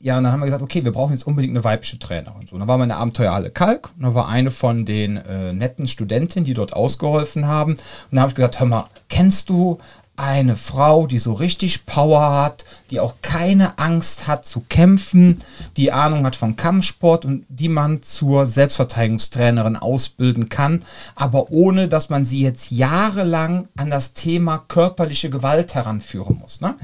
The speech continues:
Hatten wir ja letztes schon mal das Thema in dem einen Podcast, wo du gesagt hast, Menschen,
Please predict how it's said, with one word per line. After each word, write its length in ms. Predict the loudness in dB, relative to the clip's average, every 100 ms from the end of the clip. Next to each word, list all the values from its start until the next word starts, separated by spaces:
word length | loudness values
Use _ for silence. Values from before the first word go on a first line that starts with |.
| -20 -20
Hatten 220 | -10 -4 0
wir 80 |
ja 40 | 2
letztes 360 | 0 -2 -8
schon 100 | -4
mal 100 | -4
das 200 | -2 -4
Thema 260 | -4 -4 -4
in 60 | -4
dem 100 | -2
einen 240 | -2 -4
Podcast, 500 | -4 -8 -2 -4 -2
wo 20 | -6
du 140 | -6
gesagt 280 | -4 -4 -2
hast, 160 | -4
Menschen, 540 | -2 -2 -2 -2 -4